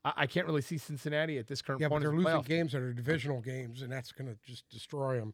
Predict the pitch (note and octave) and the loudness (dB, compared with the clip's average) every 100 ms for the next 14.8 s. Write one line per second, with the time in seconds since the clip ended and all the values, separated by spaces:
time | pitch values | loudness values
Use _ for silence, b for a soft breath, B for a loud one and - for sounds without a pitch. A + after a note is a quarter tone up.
0 | - - A2+ E2+ - _ - A2 G#2 F#3+ | -8 -4 -2 -2 -6 _ -2 0 2 2
1 | F#3 E3 E3 E3 C#3 F#3 E3+ D3 C3 C#3+ | 4 6 6 6 4 2 4 2 0 0
2 | F3 D#3+ G#3+ F#3 - _ _ _ _ _ | 0 0 -4 -4 -10 _ _ _ _ _
3 | D#3+ D#3+ D#3+ C#3 - F3+ F#3+ G3+ G3+ - | -6 -6 -6 -8 -6 -6 -6 -8 -10 -10
4 | B2 B2+ A2 A#2+ E3 - F3+ E3 D3+ C#3+ | -4 -4 -2 -6 -6 -6 -4 -4 -4 -2
5 | F3 - D#3+ D3 D3 D3+ - C3 C#3 D3 | -2 -2 -2 0 2 2 0 2 2 2
6 | D#3 D3+ - C#3+ F3 D3 G#3 - - C#3+ | 2 0 0 -2 -2 -2 -6 -8 -8 -2
7 | E3+ F3+ F#3+ D#3+ E3+ D#3 E3+ D#3+ E3+ G3 | 0 0 -2 2 2 0 -4 -4 -6 -8
8 | _ _ _ - _ _ _ _ - - | _ _ _ -20 _ _ _ _ -20 -20
9 | - - - - - D3 D3 C#3+ D#3 D#3+ | -20 -20 -20 -20 -10 -6 -4 -4 -2 -2
10 | B2 A#2+ C3+ D#3+ B3+ C#4+ _ _ _ - | -4 -10 -6 -4 -4 -8 _ _ _ -10
11 | - B2+ B2+ B2 B2+ B2 B2 B2 C3 D#3 | 2 6 8 8 8 8 6 6 2 0
12 | G3 F#3+ C#4 C4 D3+ D3+ F3 E3 C#3+ D3 | 0 0 -2 4 6 8 6 6 6 8
13 | D3 C3+ B2 D3 D3+ - _ - _ C3+ | 8 6 4 2 2 -2 _ -20 _ 0
14 | C#3 G3 E3+ D#3+ A#3 F3 D#3+ | 2 4 2 2 2 2 0